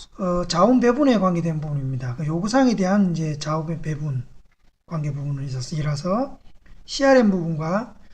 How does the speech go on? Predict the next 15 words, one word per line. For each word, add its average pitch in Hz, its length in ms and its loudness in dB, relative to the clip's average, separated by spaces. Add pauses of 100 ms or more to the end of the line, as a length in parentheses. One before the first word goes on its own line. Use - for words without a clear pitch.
(220)
자원을 240 720 4
전사적으로 208 420 0
관리하는 190 320 2
이알피, 202 600 -2 (600)
그 175 120 -4
다음에 175 240 -2
그걸 185 200 -2
지원하는 190 440 2
프로세스, 180 680 -2 (440)
이런 208 200 2
영역들이 175 460 0
이제 147 500 -4 (840)
활용될 180 340 -2
수 - 120 -10
있겠습니다. 127 540 -10